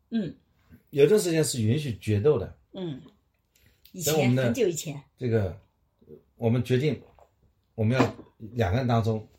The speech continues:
Speaker 1: 嗯。
Speaker 2: 在一个公平的场合。
Speaker 1: 对。
Speaker 2: 啊，决斗，然后把在决斗场当中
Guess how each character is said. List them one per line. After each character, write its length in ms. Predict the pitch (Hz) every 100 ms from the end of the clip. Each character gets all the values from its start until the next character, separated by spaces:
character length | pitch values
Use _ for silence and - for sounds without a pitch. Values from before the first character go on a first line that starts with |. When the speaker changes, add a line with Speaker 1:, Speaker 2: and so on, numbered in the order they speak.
| _
Speaker 1:
嗯。 260 | - 175 143 - -
Speaker 2:
在 140 | 127
一 100 | 117
个 140 | 123 -
公 260 | - 190
平 180 | 175 131
的 60 | 107
场 260 | - 76
合。 260 | 73 85 82 -
Speaker 1:
对。 120 | 147 - _ _ _ _ _ _ -
Speaker 2:
啊， 200 | 101 87 -
决 100 | 117
斗， 180 | 147 -
然 140 | 110
后 100 | 113 107 _ -
把 140 | 95
在 120 | 127
决 180 | 123 131
斗 100 | 226
场 220 | 156 104
当 120 | 98 98
中 220 | 98